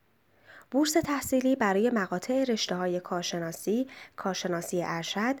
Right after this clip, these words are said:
دکترا و زبان چینی در دسترس است. رشته تحصیلی. کمک هزینه تحصیلی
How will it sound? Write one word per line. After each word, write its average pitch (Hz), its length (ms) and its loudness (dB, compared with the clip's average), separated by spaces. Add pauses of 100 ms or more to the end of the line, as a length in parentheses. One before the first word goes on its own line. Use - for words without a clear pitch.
(320)
دکترا 190 600 4 (240)
و 190 120 4
زبان 214 420 4
چینی 202 460 0
در 170 200 -2
دسترس 170 540 -4
است. - 380 -10 (1120)
رشته 262 440 2
تحصیلی. 175 680 -6 (720)
کمک 233 320 2
هزینه 240 500 2
تحصیلی 208 680 -2